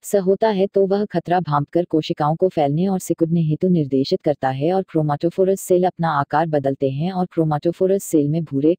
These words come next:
पीले, काले और सफेद रंग के रंजक होते हैं और इन्हीं रंजकों के कारण गिरगिट का रंग बदल जाता है और यह आसपास के वातावरण में घुल मिल जाता है।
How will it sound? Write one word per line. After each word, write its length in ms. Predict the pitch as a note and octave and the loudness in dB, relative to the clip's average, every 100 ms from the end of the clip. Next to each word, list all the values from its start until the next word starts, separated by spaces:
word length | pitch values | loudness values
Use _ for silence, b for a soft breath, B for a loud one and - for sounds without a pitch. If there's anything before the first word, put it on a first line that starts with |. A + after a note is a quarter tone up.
| - | 0
पीले, 240 | F#3 G#3+ | 0 0
काले 320 | - D3 D#3 | 2 2 2
और 120 | F#3+ | 0
सफेद 400 | F#3+ E3 F#3 F#3+ | 0 -2 0 0
रंग 180 | F3 E3 | 0 0
के 140 | - F#3 | 0 0
रंजक 360 | D3+ D3 E3+ D3+ | 0 0 -2 -2
होते 220 | C#3+ C3 | -4 -4
हैं 200 | C3 E3 | -4 -2
और 200 | E3+ E3+ | -2 -2
इन्हीं 240 | D#3 E3 | -2 0
रंजकों 420 | E3 C#3+ C#3 C#3+ | 0 0 -2 -4
के 140 | C#3+ D#3+ | -2 -2
कारण 320 | C#3+ C#3 D#3 | 0 0 0
गिरगिट 320 | C#3+ C3+ E3 | -2 0 -2
का 140 | - F3+ | 0 0
रंग 220 | E3 F3 | 2 0
बदल 260 | D3 D3 | 0 0
जाता 300 | E3 C#3 - | 0 -2 -2
है 220 | B2+ C3+ D3+ | -4 -2 0
और 120 | E3 | 0
यह 240 | D#3+ E3+ E3+ | 0 0 -2
आसपास 420 | E3+ - D3+ - | -2 0 -2 0
के 120 | F3+ | 0
वातावरण 500 | C#3+ C3+ D3+ D3+ D3 | 0 0 0 0 0
में 160 | D3+ E3+ | -2 -2
घुल 220 | E3+ F#3+ | 0 2
मिल 160 | E3+ | 2
जाता 300 | D3 C3 A#2+ | 0 -2 -2
है। 220 | A#2+ A#2+ | -4 -6